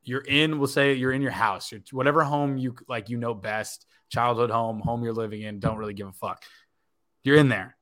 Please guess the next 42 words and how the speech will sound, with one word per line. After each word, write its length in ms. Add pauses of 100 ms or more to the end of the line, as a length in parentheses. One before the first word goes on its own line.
(560)
You 100
get, 220
like, 320
you 80
get 80
a 60
text 600 (440)
saying 680 (320)
that 380 (560)
a 80 (380)
character 360
from 160
a 60
horror 420
movie 520 (640)
is 100
coming 260
after 280
you 140
and 80
you 60
have 140
twenty-four 720
hours 280
to 100
survive. 400
However 260
you 60
wanna 160
prep, 420 (440)
whatever 260
you 100
wanna 200
do, 420
you 140
know, 100
if, 80 (160)
if 200
you 120
need 240
to, 320 (640)
um, 480